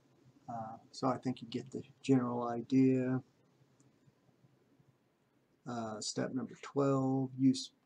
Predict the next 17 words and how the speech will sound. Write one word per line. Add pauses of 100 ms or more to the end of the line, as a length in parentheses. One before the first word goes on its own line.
(160)
presenter
view
to
view
your
presentation.
Click
the
slideshow (140)
tab. (1200)
Deselect
the
use
settings. (1120)
Use
presenter
view.